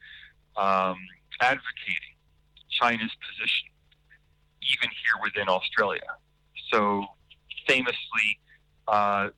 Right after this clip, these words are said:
the big, uh, iron miner, uh, uh, Andrew Forrest, has very publicly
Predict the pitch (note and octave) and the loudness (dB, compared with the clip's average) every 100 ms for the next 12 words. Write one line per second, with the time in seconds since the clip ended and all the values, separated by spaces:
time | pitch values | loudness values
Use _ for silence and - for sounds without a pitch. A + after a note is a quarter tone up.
0 | - - - A2+ A2 - G#2 - _ - | -14 -16 -6 0 0 0 -8 -14 _ -2
1 | G#2 G2+ - C#3 D3+ A#2 F#2+ F2+ E2 D#2 | 2 2 2 0 0 -2 0 0 0 -2
2 | D2+ _ _ - - A2 F#2+ F2+ F#2 F2+ | -6 _ _ -20 -4 2 4 4 2 0
3 | F2+ E2+ _ - - F#2+ F#2+ A2+ A2+ G2+ | 0 -4 _ -12 0 2 2 0 -2 -12
4 | - D#3+ G2+ D2 - - - - - - | -2 0 2 0 -4 -10 -18 -20 -20 -20
5 | _ - G#2+ G2+ G2+ G2 G2 - - - | _ 0 2 4 2 -2 -10 -14 -14 -14
6 | - C3+ C3+ B2+ A#2 - A#2+ - G#2 G#2+ | -2 2 4 2 -2 0 -2 -2 -10 -12